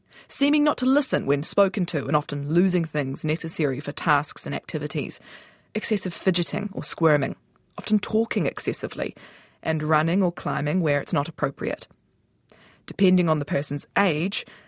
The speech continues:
they have to show at least five of these behaviours in two or more settings, like work or school, at home, with friends, to a point where it interferes with their life. On top of that,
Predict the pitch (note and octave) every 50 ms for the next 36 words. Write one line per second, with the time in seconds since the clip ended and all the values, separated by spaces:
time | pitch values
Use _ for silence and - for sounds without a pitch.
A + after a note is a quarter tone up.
0 | _ _ _ _ G#3 A3 D4 F4 - - F4 - - C#4 B3+ C4 - - G3+ G3+
1 | F#3+ - - - - A3 A3+ A#3+ A#3+ G#3 G3 E3+ F3+ D#3 C#3+ - D3+ D3 D#3 C#3+
2 | D3+ D3 F#3 B3 C4 - - - A#3 A#3 A3+ G#3+ - - - C4 C4 B3 A3 G#3
3 | G#3 G#3 G3+ F#3+ - F3 D#3+ - D3+ D3 C#3+ C#3+ - - - - - - _ -
4 | G#3 B3+ C4 - F#3+ G#3+ G#3 G3 - D#3 D3+ - - - B3+ B3 B3 B3 A#3+ B3
5 | B3 - - - - _ _ - - - - - - G#3+ G#3 G#3 G#3 G#3 G#3 G3+
6 | G3 - _ E3 - - - - G3+ F#3 D#3 D3+ E3+ G3+ G#3+ - - - - _
7 | _ _ _ _ _ _ _ - - C4+ D4+ D#4+ - - A#3+ A3+ A3+ A3 - -
8 | - F3+ F3+ D#3+ - - - G3+ G3+ - F#3 - - - G3 F#3 F3+ D3+ E3 D#3+
9 | D#3 - D#3+ D3 D3 C3+ C3+ C3 C3 - - - - - _ _ _ _ _ _
10 | _ _ - _ - - - _ _ _ - F3+ F3+ - A#3 G3+ D#3+ D#3 F3 F#3+
11 | E3+ D3+ D#3 - -